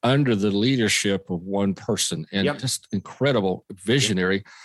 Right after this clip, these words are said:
Speaker 1: the, of someone that could put that together. And, and reading the story, uh, and actually I was working on a, a,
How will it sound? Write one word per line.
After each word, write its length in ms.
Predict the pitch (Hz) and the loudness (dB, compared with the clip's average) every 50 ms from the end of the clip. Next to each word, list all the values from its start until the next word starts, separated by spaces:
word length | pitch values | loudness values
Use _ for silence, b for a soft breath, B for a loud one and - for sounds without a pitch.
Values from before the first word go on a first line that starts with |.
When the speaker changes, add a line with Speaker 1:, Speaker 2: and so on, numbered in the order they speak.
| B B B B B B _ _ | B B B B B B _ _
Speaker 1:
the, 240 | - 107 104 107 - | -2 0 0 0 0
of 100 | 104 101 | -2 -2
someone 360 | - - 113 113 113 117 110 | 0 0 2 2 2 2 2
that 180 | 110 107 110 - | 2 0 0 -4
could 140 | - 104 - | -8 -6 -2
put 180 | - 123 - | -4 -4 0
that 200 | - 107 98 - | 0 -2 -2 -2
together. 520 | - 101 87 107 123 151 160 135 107 104 104 | -6 -6 -2 0 2 2 2 2 2 2 2
And, 180 | 107 104 87 - | 0 0 -2 -2
and 200 | 110 107 104 107 | 0 0 2 4
reading 260 | 135 151 156 143 113 | 2 2 2 2 0
the 120 | 101 104 | 0 0
story, 720 | - - - - 120 110 110 110 104 95 92 90 95 101 - _ _ _ _ - | -2 -2 -2 -2 -2 0 0 2 2 2 2 0 -2 -6 -16 _ _ _ _ -4
uh, 320 | 101 92 92 90 87 85 71 | -2 0 0 0 0 -2 -2
and 140 | 101 98 110 | -2 0 0
actually 320 | 113 110 - - 107 92 | 0 0 -2 -2 0 0
I 40 | 92 | 0
was 140 | 92 87 104 | 0 -2 -2
working 320 | 107 107 - - 107 95 | -4 -4 -2 -4 -4 -2
on 140 | 90 87 87 90 | 0 0 0 0
a, 180 | 87 85 - - | -2 -2 -4 -4
a, 280 | 90 90 90 85 82 | -4 -2 -2 -2 -2